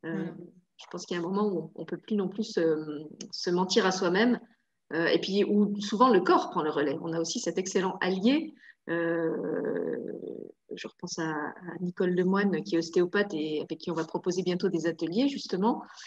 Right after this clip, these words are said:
Speaker 1: Euh, alors elle, elle, elle <laughs> travaille beaucoup, euh, avec les gens dont le corps exprime, euh, ce qui n'est pas conscientisé et qu'elle aide justement à redécoder,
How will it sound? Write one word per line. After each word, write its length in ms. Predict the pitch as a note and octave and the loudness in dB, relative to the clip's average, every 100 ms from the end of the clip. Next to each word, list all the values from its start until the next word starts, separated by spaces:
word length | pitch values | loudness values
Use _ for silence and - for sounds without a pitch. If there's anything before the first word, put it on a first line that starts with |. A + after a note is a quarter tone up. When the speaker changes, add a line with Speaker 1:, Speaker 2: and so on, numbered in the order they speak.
| - - | -20 -4
Speaker 1:
Euh, 560 | E3 E3+ D#3+ D#3 D#3 D3+ | 0 2 2 2 0 -2
alors 160 | D3+ D#3+ | 0 4
elle, 120 | A3+ | 6
elle, 160 | F3 D#3+ | 6 4
elle 260 | D#3 D3 - | 2 -2 -4
<laughs> 40 | |
travaille 320 | - G#3+ D4 | 0 4 6
beaucoup, 360 | G#3+ C#4 C#4 C#4+ | 8 8 10 12
euh, 160 | A#3 F#3+ | 12 10
avec 300 | F3+ G#3 G3+ | 10 8 8
les 100 | F3+ | 8
gens 280 | G#3 B3 A#3+ | 10 10 10
dont 220 | G#3 C4+ | 10 10
le 100 | A3 | 8
corps 240 | C4+ C4 | 8 8
exprime, 540 | G#3 - - E4 E4+ B3 - - - - | 6 4 8 10 10 8 0 -8 -12 0
euh, 180 | F3 F3 | 4 4
ce 100 | F3 | 2
qui 120 | - | 2
n'est 80 | G3 | 4
pas 100 | G#3 | 6
conscientisé 800 | G#3 G3+ G#3 F#3+ F#3+ F3+ D4 F4 | 4 2 2 2 4 6 8 8
et 60 | G3 | 8
qu'elle 200 | G3 G3 | 8 10
aide 160 | D#4 C4 | 10 8
justement 520 | A3+ - G3 A#3+ C#4+ | 4 4 6 6 4
à 100 | - | 4
redécoder, 760 | G3+ G#3+ A3+ G#3+ F#3 C#4 - | 6 6 8 6 8 6 4